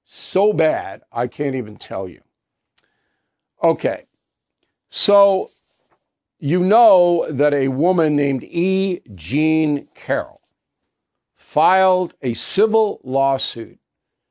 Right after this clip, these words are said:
against Donald Trump, claiming that he raped her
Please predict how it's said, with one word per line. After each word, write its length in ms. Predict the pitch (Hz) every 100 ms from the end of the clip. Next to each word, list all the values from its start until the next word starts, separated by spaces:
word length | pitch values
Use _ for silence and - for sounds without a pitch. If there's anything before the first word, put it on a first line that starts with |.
| _
against 380 | 110 147 156 -
Donald 300 | 147 143 139
Trump, 360 | - 120 113 _
claiming 720 | _ - 170 175 170 165 165 - _ 117
that 100 | 117
he 540 | - 175 190 185 180 _ _ -
raped 720 | 107 117 151 220 226 - -
her 420 | 143 143 127 135